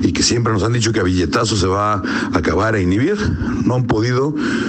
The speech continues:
con un grupo como el Cartel Santa Rosa de Lima, que ha demostrado sin to-, ni con el uno por ciento de todos los apoyos que tiene un gobierno estatal,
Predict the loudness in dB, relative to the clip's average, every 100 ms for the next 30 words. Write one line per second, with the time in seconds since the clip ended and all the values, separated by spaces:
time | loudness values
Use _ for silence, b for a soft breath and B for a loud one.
0 | B 0 2 2 2 0 0 0 0 0
1 | 0 0 0 0 0 2 2 2 2 2
2 | 2 0 -2 B B B B B B B
3 | B 0 0 0 0 0 0 0 0 -2
4 | -2 B B B B B 0 0 0 0
5 | 2 2 2 2 2 0 2 2 0 0
6 | 0 0 0 2 0 0 0 0 0 2
7 | 2 0 0 2 2 2 2 0 0 0
8 | 0 -2